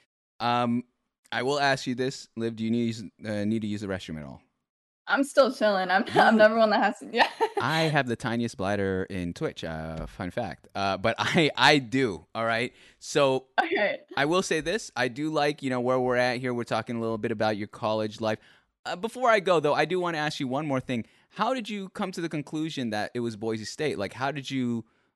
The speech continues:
Speaker 1: uh, decide, like, this is the place I wanna be and go to?
Speaker 2: Um, well, that was the campus that I visited the most times, actually. I also have, uh, family up there. My cousins live there.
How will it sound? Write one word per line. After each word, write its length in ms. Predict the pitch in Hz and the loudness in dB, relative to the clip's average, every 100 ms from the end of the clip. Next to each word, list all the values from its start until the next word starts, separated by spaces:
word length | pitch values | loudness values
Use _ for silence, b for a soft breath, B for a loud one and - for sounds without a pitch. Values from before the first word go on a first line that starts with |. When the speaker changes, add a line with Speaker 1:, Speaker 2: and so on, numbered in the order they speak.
| _ 104 | _ -6
Speaker 1:
uh, 420 | 107 104 104 101 | -2 0 -2 -4
decide, 440 | 107 - 117 117 | -8 -6 -2 0
like, 260 | 107 95 - | 0 -2 -2
this 180 | 131 139 | -4 -4
is 200 | 120 101 | -6 -8
the 80 | - | -10
place 340 | - 117 - | -4 -4 -4
I 160 | - 101 | -4 -4
wanna 380 | 92 98 104 | -2 -4 -4
be 260 | 92 110 107 | -6 -4 -4
and 140 | 95 | -6
go 180 | 82 104 | -4 -4
to? 320 | 113 - 65 71 _ _ _ _ _ _ _ _ _ _ _ | -6 -10 -18 -20 _ _ _ _ _ _ _ _ _ _ _
Speaker 2:
Um, 380 | 226 220 196 165 - | -2 0 0 -4 -10
well, 140 | 208 | 2
that 140 | 214 240 | 6 6
was 120 | 320 | 4
the 60 | |
campus 400 | 302 294 202 262 | 0 0 0 -2
that 120 | 262 214 | 0 2
I 80 | |
visited 460 | 202 180 196 185 175 | 4 2 0 0 0
the 60 | 185 | 0
most 260 | 175 196 | -2 -2
times, 300 | 196 156 196 | -2 -2 0
actually. 540 | - 196 - 196 180 185 | -2 -2 -2 -2 0 -2
I 220 | - 196 | 0 2
also 260 | 202 233 226 | 2 0 0
have, 400 | 214 202 190 196 - _ - | 4 4 4 -2 -16 _ -2
uh, 200 | 190 185 | 2 2
family 360 | 190 196 202 208 | 2 -2 0 0
up 140 | 214 | 0
there. 220 | 220 214 | 2 2
My 100 | 208 | 2
cousins 420 | 196 254 196 202 202 | -2 -2 -2 -2 -2
live 200 | 196 196 | -2 0
there. 440 | 190 190 190 233 | 0 2 0 -4